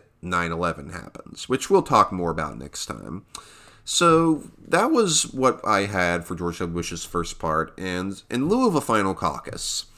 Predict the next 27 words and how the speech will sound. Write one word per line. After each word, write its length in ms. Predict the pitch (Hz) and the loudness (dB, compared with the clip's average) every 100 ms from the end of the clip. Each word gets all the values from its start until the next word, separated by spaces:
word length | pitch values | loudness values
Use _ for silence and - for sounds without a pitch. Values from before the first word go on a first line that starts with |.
| - - - - - _ _ _ _ | -20 -20 -20 -20 -20 _ _ _ _
well, 480 | 123 120 113 104 - | 4 8 8 6 4
I 140 | 127 | 4
d-, 100 | 135 | 6
actually 280 | 208 - 143 | 6 4 2
did 120 | 107 | 2
have 160 | 95 85 | 2 0
a 60 | 85 | 0
final 260 | 92 78 | 0 0
caucus, 500 | 73 71 - 78 80 | -2 -6 -6 -8 -8
but 160 | - 87 | -4 -4
because 280 | 92 113 104 | -2 0 0
it's 120 | 92 | -2
just 240 | 101 - | -6 -4
me, 160 | 82 82 | -4 -2
I'm 120 | 95 | -2
just 160 | 120 131 | -2 -2
gonna 100 | 110 | -2
talk 320 | - 92 87 | 0 0 0
a 40 | |
little 300 | 82 82 82 | -4 -4 -4
bit 300 | 76 82 80 - | -6 -6 -8 -8
about 460 | 82 82 78 - | -6 -4 -4 -6
the 140 | 90 85 | -4 -2
idea 280 | 85 123 139 | 2 6 6
of 100 | - | 6
compassionate 600 | 104 95 110 101 101 82 | -6 2 4 4 0 -6
conservatism 920 | - 95 85 95 87 90 85 82 | -2 0 0 0 -2 -2 -2 -4